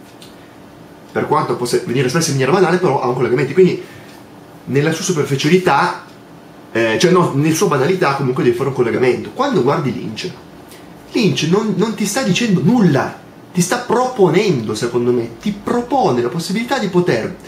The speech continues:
esperi-, es-, vivere un qualcosa che inizia quando metti play e finisce quando, quando finisce il film. Punto.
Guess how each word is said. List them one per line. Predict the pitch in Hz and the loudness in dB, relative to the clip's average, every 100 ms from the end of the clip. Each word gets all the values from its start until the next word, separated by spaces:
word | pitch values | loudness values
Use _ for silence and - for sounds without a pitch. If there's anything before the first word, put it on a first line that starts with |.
| - - - - - - - - - | -20 -20 -20 -20 -20 -20 -20 -20 0
esperi-, | 208 - - 240 226 147 123 - | 2 2 -2 -2 2 2 0 2
es-, | 180 - | 2 2
vivere | 165 240 135 127 | 0 2 2 2
un | 135 | 2
qualcosa | 202 202 156 123 170 208 - - - - - - | 0 0 0 0 0 -4 -10 -20 -20 -20 -20 -2
che | |
inizia | 165 180 226 262 175 127 | 4 4 4 2 0 0
quando | 131 131 | 2 2
metti | 139 180 180 | 4 4 4
play | 156 120 104 185 - - - - - - - | 0 2 2 0 -4 -16 -20 -20 -20 -20 -2
e | 175 | 0
finisce | 180 226 240 269 | 2 0 -2 0
quando, | 185 139 - - - | 0 0 -4 -12 -6
quando | 151 165 185 | -4 4 4
finisce | 180 175 185 | 4 -2 -4
il | 208 | -4
film. | - 104 - - - - - | -8 -10 -18 -20 -20 -20 -16
Punto. | 220 180 - | -2 -2 -2